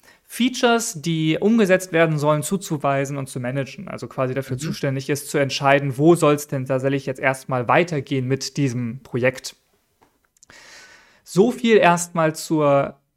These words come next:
Speaker 1: generellen, ja, zu, zur generellen Thematik.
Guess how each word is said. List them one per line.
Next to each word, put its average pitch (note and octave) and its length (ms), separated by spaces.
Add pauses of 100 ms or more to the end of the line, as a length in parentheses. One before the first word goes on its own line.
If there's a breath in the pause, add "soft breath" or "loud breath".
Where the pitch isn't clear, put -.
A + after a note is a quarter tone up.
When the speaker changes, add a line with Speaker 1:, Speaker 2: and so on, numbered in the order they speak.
(100)
Speaker 1:
generellen, C#3 800 (240)
ja, B2+ 300 (340)
zu, - 140
zur - 180
generellen D#3+ 400
Thematik. D3 640